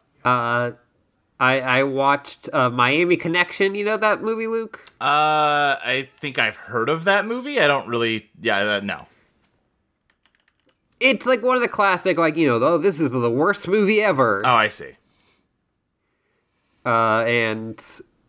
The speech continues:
Speaker 1: is, why, you know,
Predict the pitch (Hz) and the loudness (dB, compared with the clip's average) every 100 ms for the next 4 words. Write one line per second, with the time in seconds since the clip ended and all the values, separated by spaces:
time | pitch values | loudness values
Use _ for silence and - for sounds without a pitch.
0 | _ _ _ _ _ _ _ _ _ _ | _ _ _ _ _ _ _ _ _ _
1 | _ _ _ - 151 143 156 - _ - | _ _ _ 0 6 6 4 -6 _ -20
2 | _ _ _ _ - - 214 185 214 156 | _ _ _ _ -20 -6 -2 0 2 4
3 | 139 131 | 2 -2